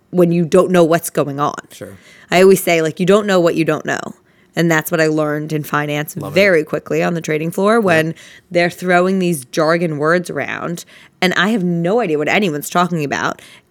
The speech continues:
Speaker 1: And as soon as I asked, I realized that the word was su-, for, like, a different term for a decimal, like
Speaker 2: Mm-hmm.
Speaker 1: spot. Okay, well, I had no idea what that was.
Speaker 2: <laughs> Right.
Speaker 1: But as soon as you a-, like, you just have no idea.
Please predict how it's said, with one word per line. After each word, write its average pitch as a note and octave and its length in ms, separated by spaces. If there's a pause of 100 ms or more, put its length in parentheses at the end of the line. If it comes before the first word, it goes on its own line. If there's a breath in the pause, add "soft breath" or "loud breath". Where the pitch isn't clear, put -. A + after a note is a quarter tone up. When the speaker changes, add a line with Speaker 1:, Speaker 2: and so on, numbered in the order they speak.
Speaker 1:
And F3+ 320 (300)
as F3 160
soon B3+ 160
as A3 80
I F3+ 180
asked, D#3+ 380
I F3 40
realized E3+ 600
that D#3+ 280
the E3+ 100
word E3 400
was D#3+ 320
su-, - 180 (220)
for, F3 180
like, E3 320
a F3+ 80
different G3+ 400
term G#3 240
for G3+ 140
a F#3+ 60
decimal, F#3+ 580 (200)
like E3+ 160
Speaker 2:
Mm-hmm. G2 80
Speaker 1:
spot. C#3 340 (540)
Okay, G#3 220
well, F3 140
I D#3+ 40
had G#3+ 120
no D#3 140
idea C3+ 180
what C#3+ 100
that - 140
was. - 280
Speaker 2:
<laughs> E3 240
Right. D#3 200
Speaker 1:
But - 100
as A#3+ 100
soon B3+ 160
as G#3+ 120
you G#3 100
a-, G#3 240
like, G3+ 240
you A#3 180
just A#3 180
have C#4+ 100
no D4 180
idea. F4+ 360